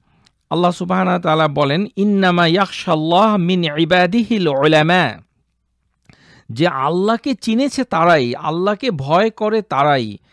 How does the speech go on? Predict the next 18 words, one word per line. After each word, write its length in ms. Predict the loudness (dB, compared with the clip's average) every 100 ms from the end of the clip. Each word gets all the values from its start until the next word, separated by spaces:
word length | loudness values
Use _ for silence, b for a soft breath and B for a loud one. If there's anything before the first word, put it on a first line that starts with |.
| b b b
এ, 340 | -8 -6 -6 -8
মানে, 520 | -8 -6 -4 -6 -8 -14 _ -16 -14
যারা, 640 | -4 0 2 0 -2 -6 -10 _ _ _ _
এ, 440 | -4 -4 -4 -10 -14 0
জ্ঞানী। 520 | 2 4 2 0 -6 -16 _ _ _ _
তাহলে 520 | -2 0 0 -2 -4 -12 _ _ _ _ _ _
যে 280 | -12 2 2
ভয় 400 | 2 2 4 4
করে, 380 | 4 0 0 -4
অর্থাৎ 440 | -4 -4 0 -2 0
তাকওয়া 600 | 2 2 2 2 4 6
বেশি 580 | 4 4 2 2 -2 -2
যার, 520 | 2 4 6 4 0 -10 _ _ _ _
সেই 360 | -6 0 2 2
হচ্ছে 480 | -2 -6 -4 -2
সবচেয়ে 420 | -2 -4 -8 -6 -4
বড় 220 | -2 -4
জ্ঞানী। 380 | -4 -6 -6 -10